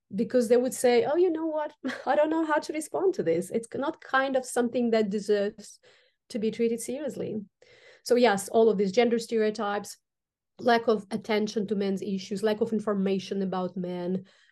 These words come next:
um, all plays out. And of course, the idea that in this research, it's just about violence against women. Men tell us, "We just don't fit. I-, it's all about women. Where do I go? What do I say?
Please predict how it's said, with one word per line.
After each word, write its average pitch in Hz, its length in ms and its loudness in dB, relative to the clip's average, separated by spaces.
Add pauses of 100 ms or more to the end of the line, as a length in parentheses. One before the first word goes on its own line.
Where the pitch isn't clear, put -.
(120)
um, 180 640 -2
all 202 380 2
plays 190 240 0
out. 196 180 0
And 226 80 4
of 226 120 2
course, 262 200 2
the 202 100 2
idea 196 280 0
that 185 180 -6 (220)
in 190 300 0
this 208 220 -4
research, 214 400 -4
it's 214 120 -10
just 214 240 -8
about 208 300 0
violence 220 340 0
against 220 300 0
women. 190 400 0
Men 202 200 -2
tell 226 240 -4
us, 180 240 -8 (640)
"We 233 140 -2
just 247 180 -2
don't 262 180 0
fit. 262 340 -4 (800)
I-, 233 160 0
it's 247 160 4
all 240 120 6
about 226 280 2
women. 185 520 -2
Where 226 140 2
do 233 160 -2
I 214 60 2
go? 196 440 -4 (140)
What 214 420 -4
do 254 80 -2
I 214 80 0
say? 220 680 -4